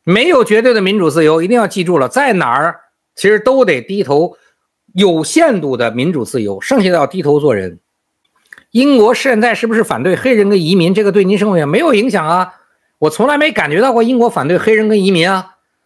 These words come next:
就是那么多国内都说英国打砸抢了，丝毫没有感觉，我也不知道说的是哪个城市啊。对啊，这些地方什么伦敦呐，很多地方没有啊。我问了身边的人也没有啊。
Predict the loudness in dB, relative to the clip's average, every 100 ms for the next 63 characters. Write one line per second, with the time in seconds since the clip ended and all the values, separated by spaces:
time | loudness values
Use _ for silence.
0 | _ _ -2 0 2 2 2 2 0 0
1 | 0 2 0 0 0 0 0 0 0 -2
2 | -2 -2 -4 -6 -2 -2 -2 -4 -8 -4
3 | -2 2 2 2 -2 0 2 2 2 -2
4 | -2 -2 -2 0 0 0 -4 -4 -4 0
5 | 0 -2 -4 _ _ _ _ _ _ _
6 | _ _ _ _ _ _ 0 2 0 -2
7 | -4 -2 0 0 0 0 0 2 2 2
8 | 2 0 0 0 0 0 0 -2 -2 0
9 | 0 2 2 2 2 -2 -6 _ _ 0
10 | 2 0 -2 0 0 2 2 2 2 2
11 | 2 0 -2